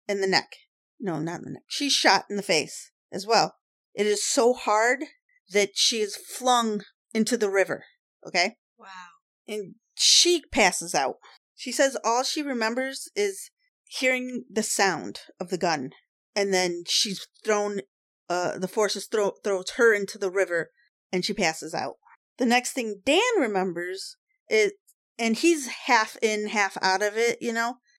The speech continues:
Speaker 1: He feels like, you know, he's dying, whatever. He's, you know what I mean?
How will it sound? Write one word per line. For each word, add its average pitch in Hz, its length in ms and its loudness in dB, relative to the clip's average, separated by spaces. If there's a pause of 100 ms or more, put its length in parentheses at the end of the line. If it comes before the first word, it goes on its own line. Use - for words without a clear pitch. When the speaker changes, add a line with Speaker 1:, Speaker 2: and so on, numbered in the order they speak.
(160)
Speaker 1:
He 240 140 -2
feels 233 260 2
like, 202 260 4
you 202 140 0
know, 180 120 -2
he's 180 160 -10
dying, 165 360 0
whatever. 160 340 -4
He's, - 580 -12 (300)
you 254 120 2
know 302 80 6
what 349 100 6
I 359 40 4
mean? 359 300 4